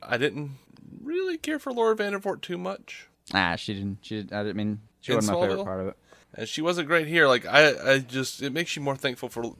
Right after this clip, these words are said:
Speaker 1: for Melissa, man. It just does.
Speaker 2: Right. Yeah. No, I, I can't believe,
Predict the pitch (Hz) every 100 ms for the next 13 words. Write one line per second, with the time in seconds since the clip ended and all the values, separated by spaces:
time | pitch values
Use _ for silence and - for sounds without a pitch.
0 | - 127 117 107 101 95 101 101 98 -
1 | - 78 - - 101 104 101 - _ 196
2 | 185 147 113 - 110 110 110 110 123 104
3 | 104 104 107 98 -